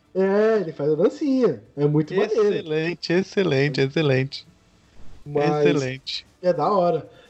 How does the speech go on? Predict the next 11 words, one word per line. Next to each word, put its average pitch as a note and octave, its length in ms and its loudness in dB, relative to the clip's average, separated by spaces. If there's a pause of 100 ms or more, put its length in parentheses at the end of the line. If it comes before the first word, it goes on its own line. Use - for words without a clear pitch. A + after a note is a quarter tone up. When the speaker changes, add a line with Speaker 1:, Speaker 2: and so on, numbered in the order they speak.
(140)
Speaker 1:
Então, F3+ 760 0
a B2 60 -4
gente C3 140 -4
tá D#3 120 0
falando D3 300 2
da C#3 100 -2
morte C3+ 340 0
dele. C#3+ 360 0 (380)
Eu C#3+ 120 8
gostei E3+ 380 0
muito F#3+ 520 -2